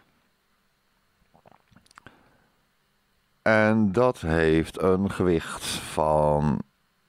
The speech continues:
zal die, zal die dan vier neutronen hebben? Dat dacht u toch even niet, hoor, maar ik denk dat bij lithium ook drie protonen zijn,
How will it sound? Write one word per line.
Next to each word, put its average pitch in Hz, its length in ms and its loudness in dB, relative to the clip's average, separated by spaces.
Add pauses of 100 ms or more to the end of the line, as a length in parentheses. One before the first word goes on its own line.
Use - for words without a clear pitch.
(640)
zal - 300 -4
die, 92 260 0
zal 90 140 -2
die 85 100 0
dan 76 180 0
vier 156 720 0 (1400)
neutronen 117 760 0
hebben? 117 400 0
Dat 78 160 -4 (240)
dacht - 320 -4
u 170 120 2
toch 165 140 0
even 170 260 0
niet, 135 200 0
hoor, 151 200 0
maar 113 300 0 (1600)
ik 87 140 -2
denk 101 180 0
dat 101 100 0
bij 95 120 2
lithium 104 420 -2
ook 101 240 0 (120)
drie 120 240 0
protonen 131 720 0
zijn, 123 500 0